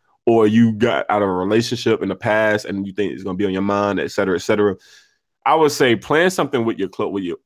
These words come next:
not your close friends, but just your friends in general. Just, like, get your head out of the gutter.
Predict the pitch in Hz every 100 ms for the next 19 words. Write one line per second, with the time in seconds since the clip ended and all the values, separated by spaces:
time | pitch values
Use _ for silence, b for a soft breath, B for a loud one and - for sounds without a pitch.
0 | _ 156 95 85 - 95 - 85 87 90
1 | 92 85 104 98 85 82 104 104 123 _
2 | _ _ _ _ _ _ _ _ _ _
3 | 120 151 127 127 110 92 - _ _ _
4 | _ _ _ _ - 175 180 143 147 151
5 | 139 - 131 117 95 82 107 95 -